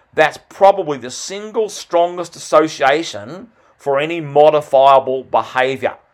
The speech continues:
Now, just as a quick note, I think I mentioned at the top of the show that it's a ten X difference. But it's, and when I go through the notes, it's actually a five X difference. So,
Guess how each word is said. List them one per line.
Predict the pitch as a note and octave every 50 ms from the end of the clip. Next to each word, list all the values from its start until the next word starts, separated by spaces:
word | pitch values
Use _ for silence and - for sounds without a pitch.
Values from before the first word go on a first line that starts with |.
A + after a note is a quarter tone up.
| _ _ _ _ _ _ _
Now, | C#3 A2+
just | G#2+ C#3 C#3+ - -
as | A2+ G#2
a | G#2
quick | - - C3 -
note, | A#2 C#3 C3+ A#2 A#2 D3 D3 _ _ _ _ _ _ _ _ _
I | A#2+ B2
think | - - D#3+ D#3+ D3 C#3
I | A#2+ A#2
mentioned | A#2 A#2+ B2 C3+ C3+ - B2 A#2
at | G#2
the | - F#2+
top | - - C3 B2+ B2+
of | B2+ A#2
the | A2 G#2+
show | - - D3 C3+ B2 G2+ F#2+ A2+ C3 C3
that | A#2+ G#2+ G#2+ G#2+
it's | A2 G#2 G2+ -
a | A#2 G#2+ G#2 G#2+ G#2 - _ _ _ _ _
ten | - - D3 C#3 C3+
X | B2+ A#2+ A2 - - - - _ _ _ _ _ A#2+
difference. | G2+ A#2+ A#2 G#2+ _ - G2+ F#2 - _ _ - _ _ _ _ _ _ _
But | A#2 A2+ A2+ A#2 -
it's, | A2 A2 - _ _
and | B2 A#2 - G2+ A#2+
when | A#2 A2+
I | G#2+
go | G#2 A#2 A#2 A2+
through | - A2 G2
the | F#2+ G2+
notes, | D#3 G#3+ A3 F#3 D3+ -
it's | - _
actually | C#3 B2+ - - B2+
a | -
five | _ E3 D#3+ D3 B2 A2+
X | G#2 G2 -
difference. | _ - - - - G2+ _ _ _ _
So, | _ - F3 D3+ A2+ -